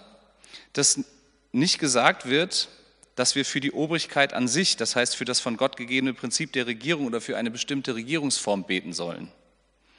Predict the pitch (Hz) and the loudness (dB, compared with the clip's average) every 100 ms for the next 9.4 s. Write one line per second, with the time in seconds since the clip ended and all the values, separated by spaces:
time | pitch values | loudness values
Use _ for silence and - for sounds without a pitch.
0 | - - - - - - - - 110 139 | -20 -20 -20 -20 -20 -20 -16 -8 0 0
1 | 139 120 131 123 - 120 - 180 104 101 | 0 0 0 0 -2 -6 -2 -4 -4 -6
2 | 104 107 - - - 131 107 90 - - | -6 -4 -2 -2 0 2 2 2 -8 -18
3 | - _ _ _ - - - - - 107 | -20 _ _ _ -20 -20 -20 -12 -6 -4
4 | - 139 135 - 127 - 175 - - 135 | -2 0 2 0 0 -2 0 0 4 4
5 | - 131 131 120 120 - 113 110 135 - | 4 2 0 2 2 2 2 4 4 2
6 | 113 98 92 92 - 95 87 - - - | 0 0 -2 -4 -6 -8 -8 -10 -14 -18
7 | _ _ _ _ _ _ _ _ - - | _ _ _ _ _ _ _ _ -18 -16
8 | - - - _ - 123 135 135 - 143 | -16 -20 -20 _ 0 4 6 4 4 4
9 | 180 196 - | 4 2 -2